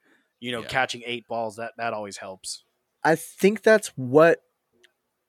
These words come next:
Speaker 3: the Chargers want to do with him. I th-, that's, we've been saying it for years that they want a one-two punch, right? They've got Sony Michel, who's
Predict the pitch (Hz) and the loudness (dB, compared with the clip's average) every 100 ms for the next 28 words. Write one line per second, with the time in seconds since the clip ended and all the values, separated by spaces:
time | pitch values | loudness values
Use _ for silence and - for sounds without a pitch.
0 | _ _ _ _ _ - 151 - 139 151 | _ _ _ _ _ -6 -4 -2 -2 -2
1 | 123 117 127 - 123 139 131 101 95 - | -4 -2 -2 -4 -4 -4 -4 -8 -10 -6
2 | 123 131 151 - 143 - 151 170 139 180 | -6 2 2 2 -16 -8 -4 -2 2 2
3 | 156 175 170 156 151 156 127 123 139 135 | 2 2 2 0 2 2 2 2 4 4
4 | 135 131 127 131 - 127 131 127 - 113 | 2 2 2 2 0 -2 0 -2 -2 2
5 | 117 135 _ - _ _ _ _ _ _ | 2 2 _ -20 _ _ _ _ _ _
6 | _ _ _ _ _ _ _ _ - 139 | _ _ _ _ _ _ _ _ 0 2
7 | 131 143 143 - 156 156 147 - 147 147 | 4 4 4 4 2 2 2 4 6 6
8 | 139 - _ - 127 | 4 -4 _ -6 -6